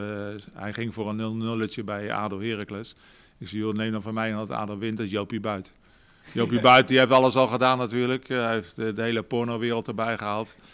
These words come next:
Speaker 1: En dan ga, hij ga, hij zal nog wel een stapje verder gaan, maar hij moet en zal, eh, als Hagenees en koppig zoals hij is.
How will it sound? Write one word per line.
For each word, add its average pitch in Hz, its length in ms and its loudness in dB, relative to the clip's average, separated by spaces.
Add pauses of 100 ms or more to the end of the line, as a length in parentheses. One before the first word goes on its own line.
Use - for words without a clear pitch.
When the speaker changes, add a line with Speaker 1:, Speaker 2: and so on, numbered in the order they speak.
(340)
Speaker 1:
En 123 100 -8
dan 107 80 -6
ga, 117 160 -2
hij 123 200 0
ga, 120 220 -4
hij 120 140 2
zal 123 140 2
nog 131 100 2
wel 123 120 2
een 120 80 -2
stapje 117 280 0
verder 123 240 2
gaan, 113 380 -4
maar 104 160 -4
hij 110 180 -2
moet 123 300 -2
en 110 140 -2
zal, 107 420 0
eh, 104 80 -4
als 110 220 -6
Hagenees 107 720 -6
en 107 180 -10
koppig 107 320 -8
zoals - 280 -10
hij 110 140 -6
is. 117 180 -10